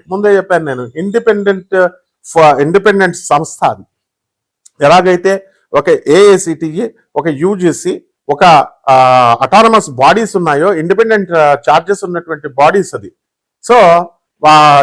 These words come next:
ఎప్పటికీ ఆయన ఆన్సరబుల్ కాదు శనీశ్వరుడు. బ్రహ్మకి మిగతా గ్రహాలు నోరు మూసుకొని వెళ్ళి రిపోర్టింగ్ ఇవ్వాలి, బ్రహ్మ విష్ణు మహేశ్వరులకు ఇవ్వాలా. శనీశ్వరుడికి there is no necessity. Even నవగ్రహాల నాయకుడైనటువంటి రవి కూడా వెళ్ళి రిపోర్టింగ్ ఇవ్వాలా.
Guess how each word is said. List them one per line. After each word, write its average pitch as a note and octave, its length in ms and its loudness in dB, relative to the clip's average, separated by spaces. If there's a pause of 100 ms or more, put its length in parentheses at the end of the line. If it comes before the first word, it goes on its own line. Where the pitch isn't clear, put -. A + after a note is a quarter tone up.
(100)
ఎప్పటికీ G3 640 0
ఆయన D3+ 280 2
ఆన్సరబుల్ G3 540 0
కాదు D#3+ 280 0
శనీశ్వరుడు. D#3+ 640 -8 (300)
బ్రహ్మకి F3+ 380 2
మిగతా G3+ 560 2
గ్రహాలు F#3 440 2
నోరు F#3+ 220 0
మూసుకొని G3 360 -2
వెళ్ళి G#3 160 0
రిపోర్టింగ్ F#3+ 420 -2
ఇవ్వాలి, D#3 320 0 (420)
బ్రహ్మ E3+ 240 2
విష్ణు F#3 260 -2
మహేశ్వరులకు E3 580 -2
ఇవ్వాలా. C3+ 360 -2
శనీశ్వరుడికి G3 680 -2
there F3 180 0
is D#3 80 -12
no F3+ 140 -4
necessity. D3 460 -6 (360)
Even G3 280 2
నవగ్రహాల G3 640 2
నాయకుడైనటువంటి F#3 1120 -2 (280)
రవి C#3 260 0
కూడా G#3 420 4 (300)
వెళ్ళి F#3+ 360 2
రిపోర్టింగ్ G#3 480 0
ఇవ్వాలా. F#3+ 400 2